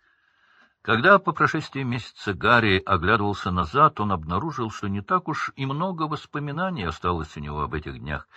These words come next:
Похоже, память не смогла сохранить всё пережитое.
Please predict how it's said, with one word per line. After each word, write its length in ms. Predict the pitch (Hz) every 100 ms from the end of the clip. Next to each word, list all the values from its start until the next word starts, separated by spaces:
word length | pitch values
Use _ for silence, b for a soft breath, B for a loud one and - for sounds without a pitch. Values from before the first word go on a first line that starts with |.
| B B B
Похоже, 440 | 127 208 196 175
память 420 | 156 170 185 170 156
не 120 | 147
смогла 460 | - 147 147 185
сохранить 540 | 180 113 101 101 107 95
всё 240 | - 101
пережитое. 640 | 90 87 82 82 139 143